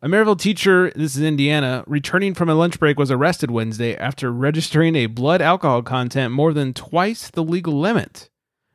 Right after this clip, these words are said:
An officer was dispatched to a traffic accident just before noon Wednesday and found a four-door vehicle in the woods in the fifty-eight hundred block of Nicholson Road.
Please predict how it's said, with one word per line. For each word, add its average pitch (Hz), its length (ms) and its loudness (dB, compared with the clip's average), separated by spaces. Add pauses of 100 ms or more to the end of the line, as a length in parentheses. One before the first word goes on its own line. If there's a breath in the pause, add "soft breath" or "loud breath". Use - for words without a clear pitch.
An 131 120 0
officer 165 320 2
was 156 180 4
dispatched 160 540 0
to 139 80 0
a 120 60 0
traffic 170 440 -4
accident 123 400 -6
just 127 140 -10
before 123 240 -2
noon 131 340 2
Wednesday 120 340 -2
and 123 140 -4
found 123 180 -2
a 107 100 -2
four-door 156 420 0
vehicle 139 340 -2
in 135 80 -2
the 110 80 -2
woods 120 560 -2 (280)
in 135 120 -4
the 131 140 0
fifty-eight 190 340 2
hundred 170 300 2
block 156 340 2
of 127 160 -6
Nicholson 123 540 -6
Road. 80 360 -8